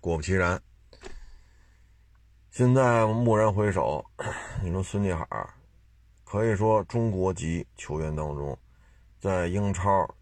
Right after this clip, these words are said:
踢满全场超过一百场的，只有这位孙继海儿，其他的都没有取得这个成绩。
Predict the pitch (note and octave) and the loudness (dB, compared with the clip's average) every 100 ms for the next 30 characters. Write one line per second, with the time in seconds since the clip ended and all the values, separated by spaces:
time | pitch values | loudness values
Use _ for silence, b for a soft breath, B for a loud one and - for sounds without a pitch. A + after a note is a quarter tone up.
0 | - - G#2+ G#2 - D2+ D2+ - - - | -18 -6 -4 -4 -6 -6 -6 -6 -16 -12
1 | - - E2+ G2 B2 F2+ - - _ - | -10 -4 -2 0 -2 -4 -10 -14 _ -20
2 | - F2+ F2 D#2+ - - F2+ B1 C#2 E2 | -8 -4 -2 -4 -8 -12 -10 -6 -6 -6
3 | - - _ _ _ _ _ _ _ _ | -10 -16 _ _ _ _ _ _ _ _
4 | _ _ _ _ _ _ _ _ - D#2 | _ _ _ _ _ _ _ _ -12 -6
5 | F2+ D#2 D#2 C2+ G1+ - _ _ _ _ | -4 -4 -6 -8 -10 -14 _ _ _ _
6 | - C#2+ G#1 G#2 - _ _ _ _ _ | -12 -10 -10 -12 -18 _ _ _ _ _
7 | _ _ _ _ _ - - G2+ G#2+ A2 | _ _ _ _ _ -14 -4 0 2 2
8 | G2 D2+ - _ _ - - F#2+ F#2 F2 | 2 -2 -8 _ _ -14 -6 -4 -2 -4
9 | - - B1 C2 A#1+ G1+ - - - | -6 -10 -10 -10 -12 -12 -16 -20 -20